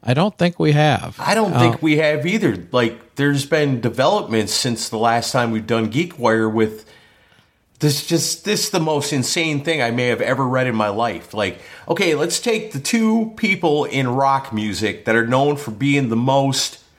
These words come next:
Speaker 2: weird, unscrupulous,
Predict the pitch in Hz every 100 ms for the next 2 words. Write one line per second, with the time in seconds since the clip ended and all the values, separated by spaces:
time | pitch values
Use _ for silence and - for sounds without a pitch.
0 | _ _ _ 90 98 127 131 143 165 170
1 | 185 - - 127 131 120 - - 156 185
2 | 214 175 135 107 104 101 - -